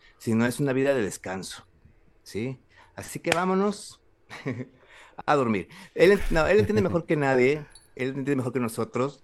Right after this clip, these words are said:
<laughs> que la vida es una serie sin fin de, de problemas, de, de ac-, eh, acciones que,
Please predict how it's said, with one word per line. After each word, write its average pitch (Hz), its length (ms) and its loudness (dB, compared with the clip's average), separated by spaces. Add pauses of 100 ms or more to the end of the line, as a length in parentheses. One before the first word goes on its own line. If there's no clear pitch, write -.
<laughs> - 1080 -4
que 123 120 4
la 120 100 6
vida 139 260 2
es 151 120 2
una 156 120 -2
serie 143 260 -2
sin 113 240 -2
fin 143 380 0
de, 120 420 2
de 104 140 -2
problemas, 135 840 0
de, 110 380 0
de 101 260 -2
ac-, 95 180 -6
eh, 101 360 -8
acciones 139 580 -4
que, 110 200 -2